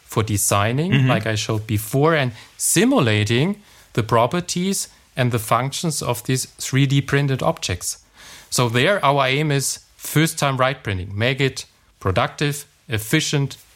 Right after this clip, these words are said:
Speaker 1: and effective.
Speaker 2: So you're basically partnering with, uh, three D printer end users, but also with the builders.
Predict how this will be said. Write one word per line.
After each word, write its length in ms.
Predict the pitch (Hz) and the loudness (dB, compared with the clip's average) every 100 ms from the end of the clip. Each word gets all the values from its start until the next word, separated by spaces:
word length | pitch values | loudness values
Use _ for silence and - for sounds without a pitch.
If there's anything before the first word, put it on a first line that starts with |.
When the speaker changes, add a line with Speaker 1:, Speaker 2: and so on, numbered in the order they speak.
| - | -2
Speaker 1:
and 140 | 110 | -2
effective. 520 | 110 139 135 98 85 - _ _ - | 0 -2 -2 -4 -8 -12 _ _ -4
Speaker 2:
So 120 | - 151 | 2 2
you're 140 | 131 | 4
basically 440 | 143 143 135 120 | 2 0 -2 -2
partnering 600 | 110 127 127 113 120 113 110 | -2 0 0 0 0 2 2
with, 320 | 110 - - | 0 -4 -6
uh, 180 | 110 104 | 0 0
three 360 | - 127 127 123 | 0 0 2 2
D 480 | 113 123 120 120 - | 2 2 2 0 -4
printer 760 | - 117 113 110 107 104 - - | 0 0 2 2 2 2 -2 -2
end 240 | 110 135 | 0 2
users, 520 | 151 151 170 202 - | 2 2 0 0 -4
but 180 | - 117 | -2 2
also 280 | 123 - 123 | 2 2 0
with 260 | 110 110 | 0 0
the 60 | 101 | 0
builders. 560 | 87 160 82 - - | 2 2 0 -4 -8